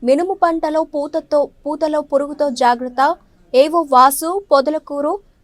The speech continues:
ఫెంగల్ తుఫానుతో గత నాలుగు రోజులుగా కురుస్తున్న వర్షాల వల్ల ఎటువంటి పంట నష్టం జరగలేదని వ్యవసాయ శాఖ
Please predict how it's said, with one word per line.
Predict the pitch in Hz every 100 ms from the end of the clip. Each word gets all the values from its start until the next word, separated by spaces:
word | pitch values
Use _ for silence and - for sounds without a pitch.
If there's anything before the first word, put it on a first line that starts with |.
| _ _
ఫెంగల్ | 320 302 381 427
తుఫానుతో | 403 359 339 339 339 339 330
గత | 285
నాలుగు | 285 269 302 311
రోజులుగా | 320 311 311 320
కురుస్తున్న | 311 277 277 294 277
వర్షాల | 262 - 277 277
వల్ల | 277 277
ఎటువంటి | 247 262 285
పంట | 285 254 254
నష్టం | 294 285 285 262
జరగలేదని | 247 240 247 262 311
వ్యవసాయ | 254 262 302
శాఖ | 294